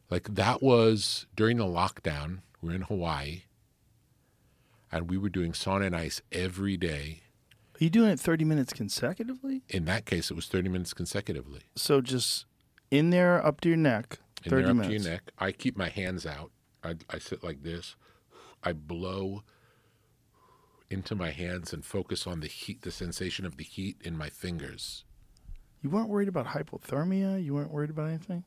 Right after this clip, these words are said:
Speaker 1: No.
Speaker 2: 'Cause you'd built yourself up to that.
Speaker 1: Yeah, it, I couldn't, I couldn't have done it. You know, I wasn't, I wasn't forcing myself past what I could do. If I get, got too much,
Speaker 2: Right.
Speaker 1: I'd get out.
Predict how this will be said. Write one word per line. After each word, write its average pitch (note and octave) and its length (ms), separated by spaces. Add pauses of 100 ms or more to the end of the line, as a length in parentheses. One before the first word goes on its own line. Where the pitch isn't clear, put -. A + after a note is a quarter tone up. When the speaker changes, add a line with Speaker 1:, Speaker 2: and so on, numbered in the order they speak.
(160)
Speaker 1:
No. - 120 (2500)
Speaker 2:
'Cause A#2+ 160
you'd A#2+ 160
built A#2+ 220
yourself G#2 280
up - 180
to - 100
that. F2+ 200 (200)
Speaker 1:
Yeah, - 280
it, A2+ 220
I G#2 80
couldn't, A#2 400
I G2 60
couldn't G2 240
have D#2+ 100
done G#2 180
it. - 160 (120)
You G2+ 80
know, F#2 80
I E2+ 80
wasn't, G2 320 (160)
I - 340
wasn't D#3+ 180
forcing A2+ 300
myself F2 320
past E2+ 300
what D2+ 80
I D#2 80
could C#2+ 160
do. G2+ 240
If - 120
I D#2 40
get, - 320
got - 160
too D#2+ 100
much, F#2 180
Speaker 2:
Right. B2 120
Speaker 1:
I'd D#2 140
get E2+ 140
out. G#2 220